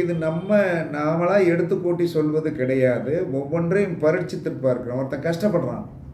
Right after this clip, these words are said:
ஏன் நீங்க வந்து ஒரு, ஒருத்தர் வந்து என்ன சொன்னாலும் கஷ்டப்படுறாங்க, கஷ்டப்படுறாங்க அப்படின்னு சொல்லி ரொம்ப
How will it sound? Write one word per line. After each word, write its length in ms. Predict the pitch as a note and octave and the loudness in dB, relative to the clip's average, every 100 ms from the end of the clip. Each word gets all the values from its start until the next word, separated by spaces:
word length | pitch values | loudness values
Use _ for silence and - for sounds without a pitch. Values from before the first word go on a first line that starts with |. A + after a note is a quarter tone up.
| - - - - - - - - - F3+ | -18 -20 -20 -20 -20 -20 -18 -10 0 2
ஏன் 180 | F3+ D#3+ D3 | 4 0 -2
நீங்க 140 | D3 C#3+ | -4 -2
வந்து 160 | D3+ D#3+ | 0 2
ஒரு, 140 | C#3 C3 B2+ B2 B2 | 2 2 2 0 0
ஒருத்தர் 320 | C3+ C3 C3 | -2 0 -2
வந்து 160 | C#3 D#3 | 0 -2
என்ன 100 | C#3 C3+ | -2 -4
சொன்னாலும் 300 | C3+ D3 C3+ | -4 0 0
கஷ்டப்படுறாங்க, 640 | C3+ B2+ B2+ A#2 G#2 G#2+ C3 - - - - - | 0 -2 -2 -4 -6 -6 -8 -10 -16 -18 -18 -8
கஷ்டப்படுறாங்க 580 | D#3 D3 F3+ D#3+ D#3 D3 C#3+ | -4 0 0 2 2 0 -2
அப்படின்னு 280 | C3+ C3+ C3 | -2 -2 -2
சொல்லி 220 | B2+ B2+ | 0 0
ரொம்ப 140 | C3 | -2